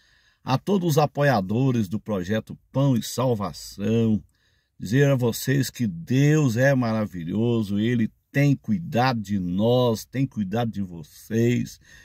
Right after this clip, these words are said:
Vamos ficar firmes, meus irmãos, vamos estar aguardando, antenados,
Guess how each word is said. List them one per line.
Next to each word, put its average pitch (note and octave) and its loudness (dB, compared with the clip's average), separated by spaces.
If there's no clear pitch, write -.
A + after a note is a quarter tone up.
Vamos C#3+ 2
ficar D3+ 0
firmes, C#3+ 2
meus G#2 -2
irmãos, E2+ -8
vamos A2+ -4
estar A#2 -4
aguardando, G#2+ 0
antenados, A2+ -2